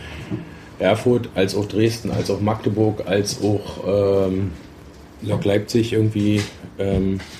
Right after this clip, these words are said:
und auch Rostock tue ich mir nicht im, im Viehtransport Fanzug an. Ähm, da werde ich nach wie vor andere Mi-, Mittel und Wege finden, dort ins Stadion zu kommen. Irgendwie, das ist mir einfach echt, äh,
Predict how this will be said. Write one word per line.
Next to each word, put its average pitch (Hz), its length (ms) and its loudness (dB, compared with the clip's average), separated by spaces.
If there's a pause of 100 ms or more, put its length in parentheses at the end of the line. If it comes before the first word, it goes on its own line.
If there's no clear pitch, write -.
und 107 160 -2
auch 104 120 -2
Rostock 113 460 0 (1000)
tue 120 260 0
ich - 80 -6
mir 104 220 4
nicht 113 440 2
im, 110 420 2 (720)
im 104 160 -2
Viehtransport 113 680 0
Fanzug 117 440 0
an. 110 300 4 (800)
Ähm, 101 380 2 (560)
da 98 120 4
werde 104 200 4
ich - 80 0 (720)
nach 104 260 0
wie 123 60 2
vor 110 240 2
andere 117 240 4
Mi-, 101 160 2 (180)
Mittel 113 280 2
und 98 180 2
Wege 107 260 4
finden, 107 540 2 (1300)
dort 101 220 2
ins 107 120 2
Stadion 107 360 4
zu 107 100 0
kommen. 101 240 2
Irgendwie, 101 240 2
das 92 160 0
ist - 140 -4
mir 98 100 2
einfach 92 240 -2
echt, - 300 -6
äh, 87 120 0